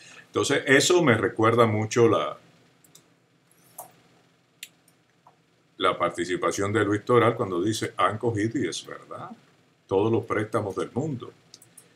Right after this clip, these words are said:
Han recaudado más que el diablo". Entonces, ¿cuál es el problema? Un gobierno, eh, rico, y por eso usted dice que el país marcha bien, sin tener ningún tipo de,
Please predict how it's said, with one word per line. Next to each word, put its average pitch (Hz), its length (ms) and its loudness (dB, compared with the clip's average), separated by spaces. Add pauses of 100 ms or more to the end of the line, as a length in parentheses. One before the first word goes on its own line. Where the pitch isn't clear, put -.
(140)
Han 101 180 -2
recaudado 113 640 6
más 107 220 -4
que 82 120 -8
el 80 80 -8 (120)
diablo". - 400 0 (1200)
Entonces, 123 300 0
¿cuál 139 220 6
es 139 80 4
el 139 120 0
problema? 135 480 0 (800)
Un 113 100 -4
gobierno, 127 920 4 (220)
eh, 85 320 -2 (120)
rico, 147 400 4
y 127 60 -2
por 95 180 -4
eso 104 200 0
usted 110 220 0
dice 113 220 0
que 101 80 -2
el 92 80 -2
país 101 220 0
marcha 101 320 -2
bien, 127 260 0 (140)
sin 85 240 -12
tener 87 340 -6
ningún 104 340 -4
tipo 95 380 -2
de, 80 280 -6